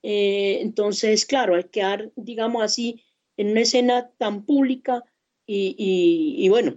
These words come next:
tuvo que haberle tocado el corazón para decir, "Sí, señores, vamos a tomar con em-, eh, y de palabra, mm, y de apoyo a, a, a los pueblos indígenas,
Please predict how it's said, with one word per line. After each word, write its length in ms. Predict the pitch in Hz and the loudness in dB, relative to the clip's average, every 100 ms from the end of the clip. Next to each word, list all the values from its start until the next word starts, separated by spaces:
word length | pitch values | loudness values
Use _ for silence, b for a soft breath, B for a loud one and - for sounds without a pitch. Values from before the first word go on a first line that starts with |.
| - | -4
tuvo 160 | 190 190 | 0 2
que 80 | 214 | 2
haberle 260 | 220 220 | 2 0
tocado 320 | 202 185 202 | -4 -4 -2
el 80 | 226 | 0
corazón 360 | 240 196 185 226 | 0 -2 -4 -6
para 160 | 226 | -4
decir, 240 | 196 196 233 | -4 -6 -12
"Sí, 160 | - 233 | -10 -6
señores, 560 | 247 254 262 277 269 _ _ _ - | 0 2 2 0 -6 _ _ _ -4
vamos 380 | 214 233 247 240 | 0 0 -2 -4
a 100 | 220 | -10
tomar 320 | 208 196 202 | -6 -6 -2
con 180 | 233 220 | 0 0
em-, 160 | 202 - _ _ _ _ _ _ - | -4 -10 _ _ _ _ _ _ -10
eh, 1300 | 196 196 190 185 185 185 180 180 180 180 175 175 - | -2 2 4 4 0 -2 2 2 2 2 0 -2 -2
y 160 | 208 | 0
de 140 | 196 190 | 0 0
palabra, 580 | 180 208 226 233 262 269 b _ | 2 2 2 0 -2 -6 b _
mm, 260 | 208 202 185 - | -8 -4 -4 -4
y 100 | 220 | 0
de 80 | 208 | 0
apoyo 640 | 180 233 233 233 233 233 _ | 2 2 2 2 0 -4 _
a, 640 | - 180 175 170 165 160 156 160 - _ - | -12 -8 -6 -8 -8 -8 -8 -12 -20 _ -12
a, 480 | 175 165 160 160 - | -6 -4 -4 -6 -8
a 80 | 196 | -2
los 140 | 196 | -2
pueblos 320 | - 214 240 233 | 2 2 2 -2
indígenas, 520 | 226 262 247 269 | -2 0 0 -6